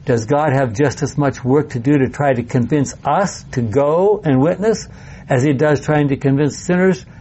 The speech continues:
to come back to him? What do you think Jonah actually said to his friends in Jerusalem when he got home?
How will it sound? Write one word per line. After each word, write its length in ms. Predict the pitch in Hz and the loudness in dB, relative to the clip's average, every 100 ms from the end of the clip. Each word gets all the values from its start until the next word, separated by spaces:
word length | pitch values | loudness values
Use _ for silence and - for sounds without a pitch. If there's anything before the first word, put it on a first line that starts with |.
| - | -16
to 80 | - | -8
come 200 | - 156 | -2 0
back 280 | 143 175 180 | 0 -2 0
to 60 | 147 | 0
him? 220 | 190 208 - - - - - - - - - - - - - - - - - - - - - - - | 0 -4 -10 -18 -20 -18 -18 -18 -18 -20 -20 -18 -18 -18 -20 -20 -20 -20 -18 -20 -20 -20 -20 -20 -6
What 120 | - 233 | 0 2
do 60 | |
you 80 | 196 | 2
think 220 | 190 135 | 2 0
Jonah 300 | 139 165 151 | 0 2 0
actually 340 | 131 139 - 131 | 0 -4 -2 -2
said 400 | - 196 190 120 | 0 0 0 2
to 80 | 127 | 0
his 180 | 113 | 0
friends 380 | - 170 147 117 | -2 0 0 2
in 140 | 117 101 | 0 0
Jerusalem 440 | 147 135 120 110 | 0 0 -2 0
when 140 | 120 | 0
he 80 | 117 | 0
got 240 | 101 117 98 | 0 0 0
home? 320 | 120 90 | 0 -2